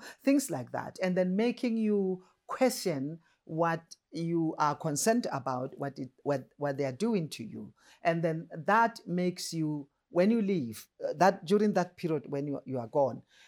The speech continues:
you, you, you start, those, what they were saying to you that you are oversensitive, you are overreacting,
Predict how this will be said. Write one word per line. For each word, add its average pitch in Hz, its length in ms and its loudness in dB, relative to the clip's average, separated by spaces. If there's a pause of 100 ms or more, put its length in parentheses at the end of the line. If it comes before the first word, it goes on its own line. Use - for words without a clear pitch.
you, 170 280 0
you, 170 240 -4
you 160 160 -4
start, 190 400 2
those, 202 420 0
what 190 240 4
they 196 60 0
were 175 140 0
saying 196 460 0
to - 140 -8
you 143 140 -4
that 139 180 -6
you 135 60 -6
are - 80 -6
oversensitive, 165 840 -4
you 135 100 -8
are - 80 -8
overreacting, 156 840 -2